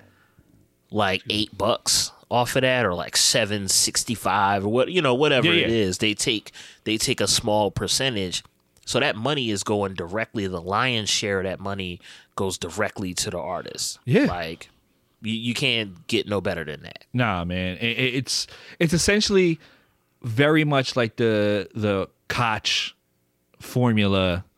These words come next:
Speaker 2: back in the day, where, like,
Speaker 1: Yeah.
Speaker 2: guys were
Speaker 1: Probably,
Speaker 2: getting
Speaker 1: probably better.
Speaker 2: Yeah, it pro-, definitely
Speaker 1: Probably
Speaker 2: is.
Speaker 1: fucking better, yeah.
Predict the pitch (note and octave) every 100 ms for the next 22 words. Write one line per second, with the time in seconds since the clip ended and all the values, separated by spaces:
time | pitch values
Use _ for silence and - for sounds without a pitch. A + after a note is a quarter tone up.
0 | _ - A#2 G2 G2+ F#2+ F2 F2+ D2+ -
1 | - G2+ G2+ G2 G2 F#2 F#2 F#2+ E2 E2
2 | A2 A2 G#2 G#2 G#2+ G#2 G2 F#2 G3 A3+
3 | D3 C3 A#3+ D4 F2 - E3+ C#3 D3 D3+
4 | F#3+ G3 C#3 F#3 G#3+ A2+ G#3 B2 G#3+ A3
5 | A#3+ C4 F#2 G#2 F3 G2+